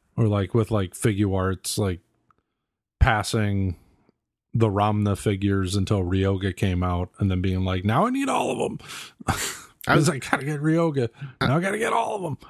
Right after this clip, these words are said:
Speaker 2: I was gonna say, I, I, I was really sure that it happened to you with something non-Transformers. If, and I was thinking Marvel Legends, but I couldn't think of a specific thing.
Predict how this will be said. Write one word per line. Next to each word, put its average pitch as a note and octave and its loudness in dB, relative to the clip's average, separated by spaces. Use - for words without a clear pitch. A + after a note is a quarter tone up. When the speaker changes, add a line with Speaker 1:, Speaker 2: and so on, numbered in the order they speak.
Speaker 2:
I - 0
was D3 0
gonna F3+ 2
say, E3 0
I, C3 0
I, B2+ -2
I A#2+ -2
was B2+ -2
really C#3 2
sure B2+ 0
that A2+ -2
it A2+ -4
happened A#2 -2
to A#2 -2
you A2+ 0
with G#2 -2
something B2 -2
non-Transformers. G2+ -2
If, G2+ -6
and F2+ -4
I G2 -2
was G#2 -4
thinking B2+ -2
Marvel G#2 -2
Legends, F#2 -4
but F#2 -6
I G2 -2
couldn't G#2 -4
think G2+ -2
of F#2 -4
a F#2 -6
specific F#2 -6
thing. F2 -4